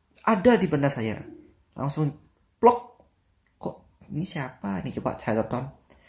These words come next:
Oke, berita yang viral kemarin. Gara-gara A B K, A B K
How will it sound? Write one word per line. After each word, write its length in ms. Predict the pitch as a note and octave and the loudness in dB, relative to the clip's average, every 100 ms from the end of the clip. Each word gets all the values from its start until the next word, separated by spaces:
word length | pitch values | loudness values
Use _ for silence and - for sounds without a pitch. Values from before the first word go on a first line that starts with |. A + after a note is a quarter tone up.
| _ _ _ | _ _ _
Oke, 960 | C3+ E3 E3 - - C#3+ A#2+ G#2+ A2 - | -6 -6 -8 -12 -10 -6 -4 -6 -8 -8
berita 720 | A2 - - A#2 A2+ - - _ _ _ - - _ - | -8 -8 -2 0 0 -4 -12 _ _ _ -20 -20 _ -4
yang 400 | B2 A#2 A#2+ A#2 - - - - - - | 0 0 -2 -4 -10 -20 -20 -20 -20 -20
viral 640 | - A#2+ B2 B2+ C3 C3 - | 0 2 4 6 6 4 -2
kemarin. 560 | A#2+ A2 A2 A2+ A2+ - _ _ _ _ _ _ - - - | 0 2 2 -2 -6 -12 _ _ _ _ _ _ -20 -20 -8
Gara-gara 960 | A#2 A#2 A#2 A#2 A#2 A#2 A2+ - - - | 0 2 2 4 4 6 4 2 -6 -14
A 240 | - G#2 A#2+ | 4 4 6
B 320 | B2+ A#2 - | 2 0 0
K, 80 | - A#2+ A#2+ - - - - - - - _ _ A#2+ | 4 4 4 -4 -14 -20 -20 -20 -20 -20 _ _ 2
A 60 | B2 | 2
B 320 | A#2+ G#2+ | 2 0
K 80 | - | -4